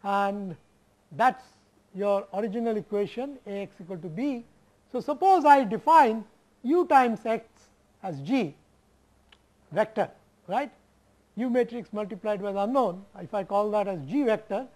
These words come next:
then this equation is nothing but L times G equal to B. So, in equation twenty-one, what you are seeing, you know the entries of L matrix,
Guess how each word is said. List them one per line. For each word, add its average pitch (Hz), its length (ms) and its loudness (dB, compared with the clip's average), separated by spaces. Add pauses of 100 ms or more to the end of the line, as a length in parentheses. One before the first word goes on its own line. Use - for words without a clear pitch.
(320)
then 233 360 2 (320)
this 269 180 -4
equation 233 480 0
is 214 80 -6
nothing 208 260 -4
but 240 240 -4
L 220 160 0
times 208 340 -4
G 208 120 -10
equal 180 200 -12
to 156 80 -14
B. 156 180 -10 (560)
So, 254 220 4
in 277 380 -2
equation 285 500 -6
twenty-one, 226 880 2 (140)
what 214 260 -8
you 220 100 -6
are 202 80 -8
seeing, 240 380 -8 (400)
you 214 140 -6
know 254 140 2
the 269 280 4
entries 240 380 -8
of 240 180 -4
L 226 200 -8
matrix, 262 480 -8